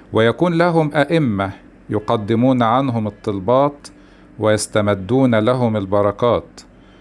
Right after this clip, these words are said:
ويقومون أمامهم بالوظائف التي تقربهم إلى ملكوت السماوات. نمجده بأنواع التمجيد، ونقدسه تقديساً نستكثر منه على الدوام،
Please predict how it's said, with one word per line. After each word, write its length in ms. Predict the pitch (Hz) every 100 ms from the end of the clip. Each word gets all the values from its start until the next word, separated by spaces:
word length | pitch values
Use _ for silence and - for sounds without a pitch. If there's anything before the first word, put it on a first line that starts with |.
| - - - -
ويقومون 640 | 120 135 - 135 143 175
أمامهم 880 | 143 131 123 131 135 123 123 123 120
بالوظائف 760 | 113 110 110 107 123 120 113 104
التي 380 | 101 117 - 110
تقربهم 1040 | 107 - 107 98 117 107 104 107 104 107
إلى 340 | 120 104 101
ملكوت 580 | 98 98 95 104 98 95
السماوات. 760 | 90 - 92 92 82 69 - - - - - - - - - - 120
نمجده 640 | 127 131 127 180 160 165 151
بأنواع 440 | 131 131 135 139
التمجيد، 800 | 131 - 120 120 131 113 80 78 - - - -
ونقدسه 960 | 110 113 110 - 110 98 135 143 113 107
تقديساً 800 | 113 104 98 113 139 139 - 127
نستكثر 1000 | 123 117 110 - - 147 147 - 110 104
منه 500 | 107 139 131 113 110
على 240 | 120 117
الدوام، 640 | 104 104 110 131 113 90